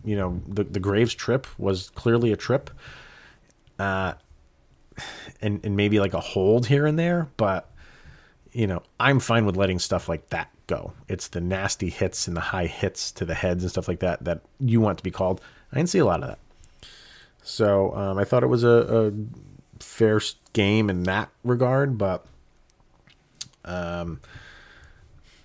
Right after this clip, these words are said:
you're, you're gonna start picking guys out of the roster and saying, like, "Does he fit? Does he fit?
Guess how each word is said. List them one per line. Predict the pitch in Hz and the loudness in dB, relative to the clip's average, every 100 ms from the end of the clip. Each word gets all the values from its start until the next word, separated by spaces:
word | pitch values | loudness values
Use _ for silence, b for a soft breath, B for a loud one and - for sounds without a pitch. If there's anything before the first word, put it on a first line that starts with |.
| 131 | -10
you're, | 107 104 104 | 0 2 2
you're | 71 101 | 2 0
gonna | 98 120 135 | 4 6 6
start | - - 117 117 117 - - - _ _ _ _ _ _ _ _ _ _ _ _ - | 4 0 2 2 0 -4 -20 -20 _ _ _ _ _ _ _ _ _ _ _ _ 0
picking | - 135 123 113 | 2 4 4 4
guys | 110 107 98 | 4 4 2
out | 101 101 | 2 2
of | 98 87 | 0 0
the | 90 85 | -2 0
roster | 87 90 92 - 82 | 0 0 0 -2 -4
and | 80 82 | -4 -4
saying, | 90 85 82 | -4 -4 -4
like, | 80 78 - 92 B B B B | -6 -8 -10 -16 B B B B
"Does | - - | -10 -4
he | 127 | 0
fit? | 117 - 117 107 | 0 2 2 2
Does | 101 - | -2 0
he | 110 104 | 0 0
fit? | - 101 98 | 0 -2 -2